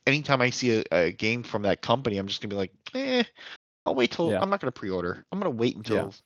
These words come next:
Speaker 1: I see a review or something."
Speaker 2: And the, I wanna ask this question because I didn't really keep up to date with this, and I know we're gonna keep this subject a little bit short, but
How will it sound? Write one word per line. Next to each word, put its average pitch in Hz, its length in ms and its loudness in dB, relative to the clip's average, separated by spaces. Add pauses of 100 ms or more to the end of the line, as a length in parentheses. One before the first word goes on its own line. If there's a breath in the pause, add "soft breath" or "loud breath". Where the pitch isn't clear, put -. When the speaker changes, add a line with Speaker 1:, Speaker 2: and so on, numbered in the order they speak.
(600)
Speaker 1:
I - 60 -2
see 131 160 -4
a 113 40 -2
review 107 460 -4
or 104 140 -4
something." 92 360 -4 (480 soft breath)
Speaker 2:
And 156 240 10 (260)
the, 151 200 8
I 151 80 12
wanna 196 180 12
ask 175 180 10
this 147 140 6
question 135 380 10
because 123 200 10
I 123 80 12
didn't 151 120 10
really 139 160 12
keep 120 180 6
up 117 120 8
to 113 80 8
date 107 180 6
with 101 120 0
this, 107 280 2
and 117 120 4
I 117 60 8
know 120 220 8
we're 117 160 6
gonna 113 160 6
keep 123 220 4
this 113 260 6 (120)
subject 110 340 6
a 110 60 8
little 117 200 6
bit - 120 -2
short, - 360 0
but 139 220 10